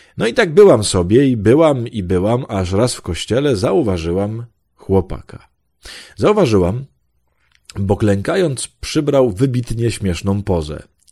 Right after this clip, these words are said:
i wyglądał <laughs> naprawdę komicznie. Tego samego dnia wieczorem zagadał do mnie na dyskotece.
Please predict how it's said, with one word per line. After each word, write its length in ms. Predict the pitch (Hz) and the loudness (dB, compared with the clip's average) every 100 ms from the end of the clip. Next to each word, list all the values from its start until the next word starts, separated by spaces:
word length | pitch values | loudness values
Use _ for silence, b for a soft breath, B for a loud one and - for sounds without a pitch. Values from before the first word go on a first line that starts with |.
| - | -2
i 100 | 151 | 2
wyglądał 600 | 147 104 87 82 87 113 - | 2 2 -2 -4 -6 -6 -8
<laughs> 140 | - | -6
naprawdę 500 | - 113 80 80 92 | 0 0 0 -2 -4
komicznie. 720 | - 113 92 73 - 123 - - B B B B - | -2 -2 -2 -8 -12 -14 -16 -20 B B B B -4
Tego 220 | 190 202 | 0 2
samego 320 | 170 135 110 | 4 4 4
dnia 440 | 92 87 82 120 139 - | 2 -2 -4 -8 -14 -10
wieczorem 640 | 98 104 101 175 156 139 | 0 0 2 2 0 -2
zagadał 500 | 104 113 123 113 92 | 0 0 2 2 0
do 140 | 85 113 | 0 -2
mnie 160 | 143 | -2
na 120 | 123 107 | -2 -2
dyskotece. 920 | 113 - 123 101 82 - - - | -2 -2 -4 -4 -6 -10 -16 -18